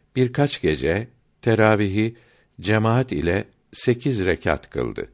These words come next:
Evlerine gidince yirmi rekate tamamladılar. Yalnız olarak yirmi rekat kıldığı da bildirilmiştir.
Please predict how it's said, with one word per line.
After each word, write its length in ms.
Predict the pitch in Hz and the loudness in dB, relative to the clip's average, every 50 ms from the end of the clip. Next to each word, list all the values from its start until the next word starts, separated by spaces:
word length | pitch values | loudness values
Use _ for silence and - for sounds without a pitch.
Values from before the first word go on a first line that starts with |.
| _ _ _ _ _ _ _ _ _ _ _ _ _ _ _ _ - | _ _ _ _ _ _ _ _ _ _ _ _ _ _ _ _ 2
Evlerine 480 | 107 110 101 98 101 101 95 92 90 78 | 2 2 4 2 2 0 2 0 0 -2
gidince 600 | 80 80 71 101 110 120 101 113 117 120 120 120 - _ _ _ _ _ _ - | -2 -4 -4 -4 -4 -2 0 2 2 2 0 -6 -14 _ _ _ _ _ _ -10
yirmi 480 | - 87 95 113 117 117 135 147 131 92 | -6 0 2 2 2 4 2 2 2 2
rekate 520 | 90 80 - - 73 69 - - 73 71 | 0 0 0 0 -2 -2 -2 -4 -6 -4
tamamladılar. 920 | - - 69 67 67 64 62 60 60 62 62 - 53 52 50 - - - _ _ _ _ _ _ _ _ _ _ _ _ _ _ _ _ _ _ - | -4 -4 -4 -4 -4 -4 -6 -6 -6 -6 -6 -6 -6 -6 -6 -8 -10 -14 _ _ _ _ _ _ _ _ _ _ _ _ _ _ _ _ _ _ -4
Yalnız 440 | 87 95 113 120 123 131 151 143 131 | 0 2 4 4 4 2 2 2 2
olarak 520 | 110 98 90 85 80 80 78 - - - | 2 4 4 2 2 0 0 -2 -6 -4
yirmi 320 | 87 90 98 113 123 123 | -2 -2 0 0 2 2
rekat 400 | 107 92 85 - 98 95 95 - | 2 2 2 0 -2 -4 -4 -4
kıldığı 440 | - - 98 90 80 92 87 82 78 | -4 -4 -2 0 0 0 0 0 -2
da 140 | 69 67 62 | -4 -4 -4
bildirilmiştir. 880 | 64 58 57 53 57 55 58 55 55 50 50 - - - 53 - - | -6 -8 -8 -8 -8 -8 -8 -10 -10 -12 -14 -14 -12 -12 -12 -12 -14